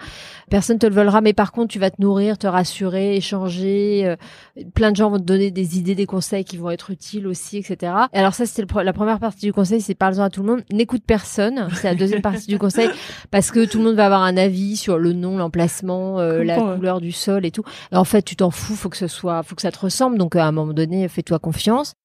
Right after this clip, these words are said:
Speaker 1: Et il m'avait donné un autre conseil qui était, euh, « Si ça n'existe pas, c'est pas parce que personne n'y a pensé, c'est parce que personne n'y a pensé, tant mieux, quoi. » C'est, euh, ça n'a aucune importance. Donc, euh, le fait de s'entourer et de, de, de, d'en,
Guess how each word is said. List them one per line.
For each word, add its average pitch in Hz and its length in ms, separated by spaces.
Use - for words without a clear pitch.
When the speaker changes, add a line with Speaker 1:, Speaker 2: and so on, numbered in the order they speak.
Speaker 1:
Et 233 160
il 240 60
m'avait 202 200
donné 190 260
un 185 160
autre 214 160
conseil 226 440
qui - 80
était, 214 400
euh, « 170 460
Si - 180
ça 202 160
n'existe 185 460
pas, 196 320
c'est 175 140
pas 185 140
parce 185 160
que 190 80
personne 180 320
n'y 175 80
a 165 80
pensé, 180 240
c'est 208 100
parce 175 160
que - 80
personne 165 380
n'y 175 80
a 156 60
pensé, 156 340
tant 170 180
mieux, 165 220
quoi. » 160 260
C'est, 165 400
euh, 143 440
ça 185 140
n'a 170 140
aucune 165 240
importance. 165 600
Donc, 170 180
euh, 175 60
le 208 220
fait 226 260
de 196 160
s'entourer 220 1000
et 220 40
de, 180 140
de, 170 320
de, 165 320
d'en, 165 380